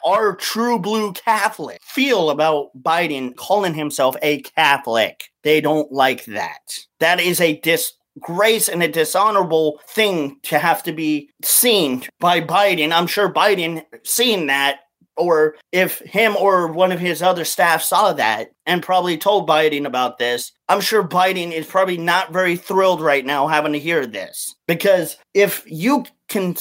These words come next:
consider yourself a Catholic and you got a whole bunch of people, not only that are Catholic, but m-, possibly even Christians that are saying, "No, Joe does not act like a Catholic or Christian."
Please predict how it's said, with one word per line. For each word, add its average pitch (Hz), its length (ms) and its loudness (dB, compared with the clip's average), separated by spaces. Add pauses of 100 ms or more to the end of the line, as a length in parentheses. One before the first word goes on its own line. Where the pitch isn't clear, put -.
(100)
consider 180 480 0
yourself 240 460 2
a 180 80 -8
Catholic 151 720 0 (260)
and 175 140 0
you 233 260 -4 (100)
got 175 420 2 (180)
a - 80 2
whole 269 320 0
bunch 254 300 0
of 190 80 -2
people, 160 580 -2 (200)
not 190 240 2
only 233 500 2 (160)
that 196 160 2
are 160 100 4
Catholic, 151 880 0 (180)
but 175 380 2
m-, 165 320 -8 (100)
possibly 214 560 0
even 190 360 -6
Christians - 1080 -2 (160)
that 214 120 0
are 202 100 2
saying, 180 600 0
"No, 175 480 0 (160)
Joe 226 180 0
does 214 220 -2
not 196 260 2
act 175 300 0
like 175 180 0
a 180 220 -2
Catholic 139 520 0
or 151 140 2
Christian." 131 560 -2